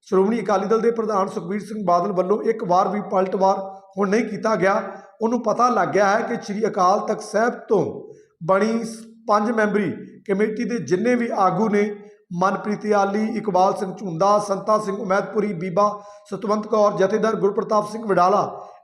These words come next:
ਇਹ ਰੁਕਣ ਵਾਲੇ ਨਹੀਂ, ਕਿਉਂਕਿ ਇਹਨਾਂ ਦੇ ਨਾਲ ਕੌਮ ਹੈ, ਇਹਨਾਂ ਦੇ ਨਾਲ ਸ਼੍ਰੀ ਦਮਦਮਾ ਸਾਹਿਬ, ਸ਼੍ਰੀ ਕੇਸਗੜ੍ਹ, ਸ਼੍ਰੀ ਅਕਾਲ ਤਖਤ ਸਾਹਿਬ ਦੇ ਸਾਬਕਾ ਜਥੇਦਾਰ ਹਨ।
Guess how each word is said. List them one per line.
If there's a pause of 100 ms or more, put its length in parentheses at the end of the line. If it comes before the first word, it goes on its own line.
ਇਹ
ਰੁਕਣ
ਵਾਲੇ
ਨਹੀਂ, (420)
ਕਿਉਂਕਿ
ਇਹਨਾਂ
ਦੇ
ਨਾਲ (260)
ਕੌਮ
ਹੈ, (460)
ਇਹਨਾਂ
ਦੇ
ਨਾਲ
ਸ਼੍ਰੀ
ਦਮਦਮਾ
ਸਾਹਿਬ,
ਸ਼੍ਰੀ
ਕੇਸਗੜ੍ਹ,
ਸ਼੍ਰੀ (340)
ਅਕਾਲ
ਤਖਤ
ਸਾਹਿਬ
ਦੇ
ਸਾਬਕਾ
ਜਥੇਦਾਰ
ਹਨ।